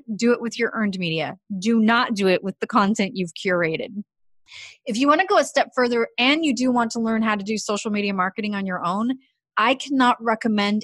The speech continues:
Adrienne Richardson more. She is who I learned Facebook advertising from, and she made it easy to understand and easy to implement while focused on results.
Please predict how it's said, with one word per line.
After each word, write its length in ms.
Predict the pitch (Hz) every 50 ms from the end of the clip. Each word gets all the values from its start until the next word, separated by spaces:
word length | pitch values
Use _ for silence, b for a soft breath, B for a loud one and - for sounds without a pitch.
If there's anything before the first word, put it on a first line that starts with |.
| - 214
Adrienne 440 | 208 202 202 208 208 202 202 196 190
Richardson 540 | 185 185 185 - 190 175 - - 175 175 170
more. 400 | 170 165 147 110 - 71 - _ b b b b b b b
She 300 | - - - 277 294 311
is 160 | 294 285 -
who 160 | 285 254 - - -
I 220 | 254 269 311 359 359
learned 260 | 302 233 208 208 -
Facebook 280 | 214 190 175 - - 180 -
advertising 540 | 175 170 170 170 165 185 175 170 170 170 165
from, 280 | 165 185 170 170 175 - -
and 120 | 196 190
she 140 | - - 247
made 260 | 233 247 254 269 269
it 120 | 285 285 _ -
easy 300 | 247 247 240 302 302 285
to 140 | 320 -
understand 640 | 277 277 262 302 294 - - 247 220 196 190 196 202 _ _ _ _ _ -
and 140 | 233 220 226 _ -
easy 300 | 254 247 262 262 269 254
to 160 | 247 - -
implement 580 | 247 233 - 214 190 175 165 165 165 - - _ _ -
while 140 | - 202 190
focused 420 | - 208 185 - 190 175 - 185
on 120 | 175 170
results. 640 | 170 165 160 165 - 92 90 _ _ - - -